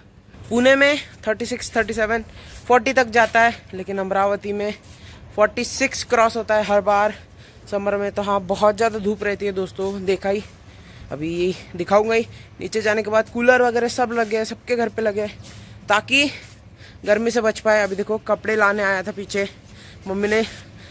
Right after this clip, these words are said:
आते से ही कपड़े धो दिए सब, कि traveling के थे और कुछ room पे धोए नहीं थे वही। तो अभी दोस्तों फटाफट अभी vlog start किया है, तो हाँ दिखाऊंगा क्या routine रहता है। आज तो फिलहाल घर पे ही हूँ दोस्तों,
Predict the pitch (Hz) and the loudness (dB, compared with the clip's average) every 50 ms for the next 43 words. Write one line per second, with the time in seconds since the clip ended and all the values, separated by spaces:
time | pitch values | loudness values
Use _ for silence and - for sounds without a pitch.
0 | - - - - 190 196 - 220 214 214 226 226 - 226 185 196 220 214 196 202 | -18 -6 -2 -2 0 0 0 0 0 0 -2 -2 -2 -2 0 0 0 0 2 0
1 | 202 185 208 208 208 202 - 208 202 180 - - - - - - - - - 156 | -2 -2 -2 -4 -4 -2 -2 -2 -4 -4 -6 -18 -20 -20 -20 -20 -20 -16 -14 -12
2 | 160 160 165 160 - - - - - - - - - - - - - - - 185 | -10 -10 -10 -10 -12 -14 -20 -20 -20 -20 -20 -20 -20 -20 -20 -16 -6 -2 2 2
3 | 175 180 185 202 208 214 214 208 220 208 226 220 220 214 - - - - - 156 | 2 2 2 -2 -4 -4 -2 -4 -4 -2 0 -2 -2 -2 -6 -12 -14 -10 -6 -4
4 | 156 160 160 170 185 - 214 196 - - - 190 190 185 185 196 196 185 214 185 | -2 0 0 0 -2 -2 -6 -6 -4 -6 -8 -6 -4 -2 -2 -2 -2 -2 -4 -2
5 | 190 190 202 202 202 208 196 185 - 196 190 185 185 190 190 - - - - - | 0 0 0 0 0 -2 -2 -2 -2 -2 -2 -2 -2 -4 -6 -8 -16 -20 -20 -20
6 | - - - - - - - - 208 208 202 233 226 233 233 - - 240 247 254 | -20 -20 -20 -20 -20 -16 -6 -2 -2 -2 2 4 4 4 4 4 2 2 2 2
7 | - - - - - - 180 - 190 202 196 220 220 - - - - - - - | 0 -6 -18 -14 -12 -6 0 0 0 2 2 0 -4 -4 -6 -16 -20 -20 -20 -20
8 | - - - - - - - - - - - 185 214 269 262 220 254 254 247 - | -20 -20 -20 -20 -20 -20 -20 -14 -10 -6 -4 -2 -2 -2 2 4 4 4 4 2
9 | - - 240 220 220 - - - 220 220 220 226 226 208 - - 170 160 180 180 | 0 0 2 2 2 0 -4 -2 2 2 2 2 2 -2 -10 -14 -8 -4 -4 -4
10 | 185 196 - - - 170 175 175 196 196 196 202 202 202 202 - 196 190 190 190 | -4 -4 -8 -12 -10 -8 -4 -2 -2 -2 0 0 -2 -2 -2 -2 -2 -2 -2 -2
11 | 175 202 196 196 185 190 - 202 208 220 226 - - 240 220 233 226 226 220 220 | -4 -4 -4 -4 -4 -2 0 2 2 2 2 0 -2 -4 -2 0 2 2 2 2
12 | 202 196 190 - 190 196 190 185 175 175 165 160 - 180 | 0 -4 -6 -6 -6 -6 -6 -6 -6 -8 -8 -10 -10 -14